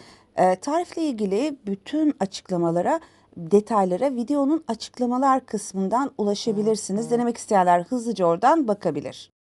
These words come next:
Evet, soğumaya dursun. Biz yoğurtlu sosumuzu hazırlayalım. Burada beş altı yemek kaşığı dolu dolu süzme yoğurt var. Miktarını yazarım açıklamalar bölümüne.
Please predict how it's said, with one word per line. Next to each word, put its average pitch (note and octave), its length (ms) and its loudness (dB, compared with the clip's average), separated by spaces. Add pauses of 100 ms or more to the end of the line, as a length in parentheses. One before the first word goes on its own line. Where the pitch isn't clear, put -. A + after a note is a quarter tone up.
(540)
Evet, G#3 300 0
soğumaya G#3+ 460 2
dursun. D4+ 600 -4
Biz B3+ 380 -2
yoğurtlu F#3+ 440 0
sosumuzu E3+ 560 -6
hazırlayalım. D3+ 800 -2
Burada G#3 520 0
beş G3 220 -4
altı A3+ 260 -2
yemek F#3 320 -4
kaşığı D3 400 -6
dolu G3+ 220 -2
dolu G3+ 200 2
süzme F3+ 440 -6
yoğurt C3 420 -4
var. - 260 -4 (440)
Miktarını D#3 540 2
yazarım F#3+ 320 0
açıklamalar C#3+ 640 -6
bölümüne. A#3+ 420 -2